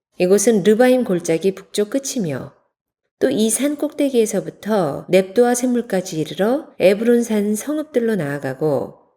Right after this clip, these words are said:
또 바알라 곧 기럇 여아림으로 접어들며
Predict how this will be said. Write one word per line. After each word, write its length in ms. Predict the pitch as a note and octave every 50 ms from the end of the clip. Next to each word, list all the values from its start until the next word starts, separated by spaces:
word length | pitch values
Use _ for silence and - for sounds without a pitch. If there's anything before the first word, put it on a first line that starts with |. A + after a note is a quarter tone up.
| _ _ -
또 120 | - A#3 A3+
바알라 800 | - E3+ F3 F3+ F#3 F#3+ F#3+ F#3+ F3+ E3+ D3 C3 - - - -
곧 280 | - G3+ G3 G3 - -
기럇 380 | - - G#3 G#3 G#3+ G#3+ G#3
여아림으로 600 | - E3+ E3+ F3 F3 F3 E3+ E3 D#3+ E3 F3+ G#3 A3
접어들며 760 | - - E3 D#3 F3+ F#3 F3+ E3 D#3 C#3+ C3+ B2+ B2+ A#2+ -